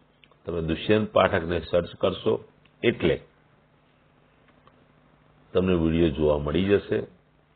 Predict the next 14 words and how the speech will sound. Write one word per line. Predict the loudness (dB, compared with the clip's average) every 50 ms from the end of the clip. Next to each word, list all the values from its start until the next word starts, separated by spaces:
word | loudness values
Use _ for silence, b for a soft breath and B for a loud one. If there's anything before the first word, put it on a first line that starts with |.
| _ -6
તમે | -4 -4 -4 -4
જોવાનું | -4 -4 -2 0 2 2 2 2 0 0
ભૂલી | 0 0 0 2 2
ગયા | 4 6 6 4
છો | 4 2 -4 -8 -8 -8 -12 _ _ _ -16
તો | -14
તમે | -10 -8 -6 -4 -2
ઉપાય | -4 -2 -2 0 2 2
પણ | 2 2 0 -2 -2
ત્યાંથી | -2 -4 -4 -4 -4 -4
વીડિયો | -4 -4 -4 -4 -4 -6 -6
લઈને | -6 -6 -6 -4
કરી | 0 0 0 0 0
શકશો. | -4 -10 -14 -16 -16 -20 -20